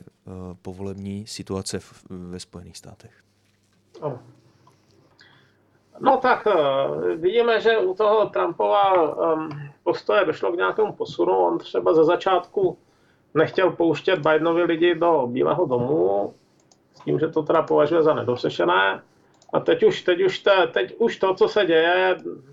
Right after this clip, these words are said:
Speaker 2: dochází k nějaké takové, jako kdyby akceptoval tu možnost, že, že prostě bude vystřídán, jo, v tomhle. Ale určitě, určitě budou probíhat teda soudní spory. O tom
Speaker 1: Hmm.
Speaker 2: nepochybuju. A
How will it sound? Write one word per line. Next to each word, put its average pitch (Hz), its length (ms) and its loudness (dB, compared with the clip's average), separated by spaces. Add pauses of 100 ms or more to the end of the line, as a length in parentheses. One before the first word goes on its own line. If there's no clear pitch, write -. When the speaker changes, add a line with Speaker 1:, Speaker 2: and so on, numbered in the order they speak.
(160)
Speaker 2:
dochází 185 540 0
k - 60 -20
nějaké 175 320 -2
takové, 175 640 2 (1400)
jako 190 300 4
kdyby 226 200 6
akceptoval 190 640 -2
tu 190 100 -8
možnost, 156 600 -4
že, 156 440 2 (240)
že 151 340 -2
prostě 151 280 -4
bude 147 160 2
vystřídán, 123 680 -6
jo, 131 280 -6
v - 60 -20
tomhle. 160 320 -6 (720)
Ale 220 180 4
určitě, 269 580 2
určitě 233 440 0
budou 233 240 6
probíhat 202 540 -2
teda 202 200 0
soudní 170 380 -2
spory. - 340 -10 (380)
O - 120 -4
tom 262 120 4
Speaker 1:
Hmm. 233 60 -2
Speaker 2:
nepochybuju. 123 880 -8 (120)
A 147 720 0